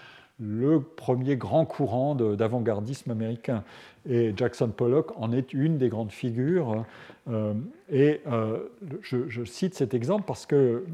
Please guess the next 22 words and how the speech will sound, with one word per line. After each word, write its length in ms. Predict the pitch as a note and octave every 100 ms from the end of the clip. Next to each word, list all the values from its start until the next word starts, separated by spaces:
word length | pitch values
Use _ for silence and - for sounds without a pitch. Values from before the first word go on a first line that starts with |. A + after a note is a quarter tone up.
| D#3+
dans 180 | A2+ A#2+
ce, 440 | A#2+ - B2 A2 G2+
dans 160 | G#2
cet 260 | - B2+ -
exemple-là, 640 | A2+ A#2+ A#2+ - A#2+ E3+
normalement, 560 | C#3 A2 A#2 B2 E3 E3
il 80 |
n'y 160 | B2 A#2
a 40 |
pas 200 | A2 D#3
d'editing. 760 | A#2+ B2 A#2+ C#3 - D#3 A2+ G#2+ G3+
On 80 | A#2
ne 60 | G#2+
va 100 | G#2+
pas 140 | D#3+
modifier 520 | C3+ C#3 C3 B2+ -
les 120 | C#3+ B2
choses 240 | D#3+ C3
une 100 | A#2+
fois 160 | - E3+
qu'on 220 | C3 A#2
a, 120 | A2